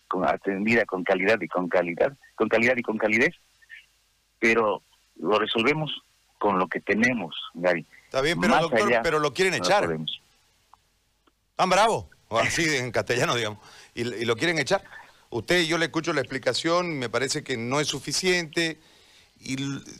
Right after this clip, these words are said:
Speaker 2: lo veo en una situación compleja, va a disculpar que le diga, pero, eh, porque entiendo que en, en, en esto de estar en el medio entre el que compra y el que recibe, y cuando las cosas no alcanzan, es muy complicado,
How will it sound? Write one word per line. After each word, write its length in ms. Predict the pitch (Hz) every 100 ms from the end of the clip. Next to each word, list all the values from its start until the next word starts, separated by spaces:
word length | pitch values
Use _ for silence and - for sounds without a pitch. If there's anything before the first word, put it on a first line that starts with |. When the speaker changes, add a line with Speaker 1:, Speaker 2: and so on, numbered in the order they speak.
| -
Speaker 2:
lo 140 | - 160
veo 180 | 226 170
en 60 |
una 160 | 147 135
situación 400 | 123 131 135 131
compleja, 480 | 139 117 131 120 120
va 80 |
a 20 | 117
disculpar 380 | 110 104 117
que 80 | 107
le 100 | 107
diga, 300 | 113 120 113
pero, 280 | 107 110 98 - - - -
eh, 400 | 113 110 107 90 -
porque 520 | - 117 90 123 117 95 - - - - -
entiendo 560 | 127 120 185 175 160
que 360 | - 143 135 123 - _ _ _ _ _ _ _ _
en, 220 | - 123 -
en, 260 | 139 139 139
en 180 | 143
esto 240 | 185 185 170
de 80 | 156
estar 240 | - 185
en 120 | 165
el 120 | 143
medio 360 | 151 190 180 156
entre 280 | 139 120 127
el 140 | 120
que 160 | 139 127
compra 380 | 175 185 165 147
y 100 | 131
el 100 | 117
que 140 | 131
recibe, 760 | 120 117 - 180 180 185 175 -
y 100 | 113
cuando 240 | 107 120 120
las 140 | 113
cosas 300 | 180 151 147
no 100 | 151
alcanzan, 800 | 156 151 160 165 165 165 165 123 101
es 200 | 127 147
muy 240 | 175 214
complicado, 800 | 156 123 120 117 160 139 123 147